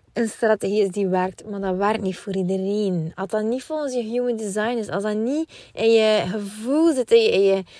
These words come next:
in jezelf zit, om bijvoorbeeld direct met je hoofd live op Instagram te komen, er zijn er andere manieren voor. Dat kan echt anders.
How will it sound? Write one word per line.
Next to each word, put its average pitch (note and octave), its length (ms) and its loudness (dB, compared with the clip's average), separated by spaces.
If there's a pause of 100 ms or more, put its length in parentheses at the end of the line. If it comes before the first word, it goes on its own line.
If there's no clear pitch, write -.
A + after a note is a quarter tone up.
(240)
in A3 180 6
jezelf A3 580 6
zit, A#3 220 -2
om A#3 160 4
bijvoorbeeld A3+ 600 4
direct C4 460 0
met A#3 140 -4
je G#3 60 -4
hoofd B3+ 360 -2
live C4+ 360 -2
op G#3+ 140 -4
Instagram A3+ 520 -6
te G3+ 100 -16
komen, A3 380 -2
er G#3+ 80 -4
zijn A3 140 -4
er G#3+ 100 -2
andere B3+ 300 0
manieren F3+ 600 0
voor. E3 260 -6 (360)
Dat - 140 -10 (100)
kan F#4 260 2
echt G#3+ 340 -4
anders. E3+ 600 -4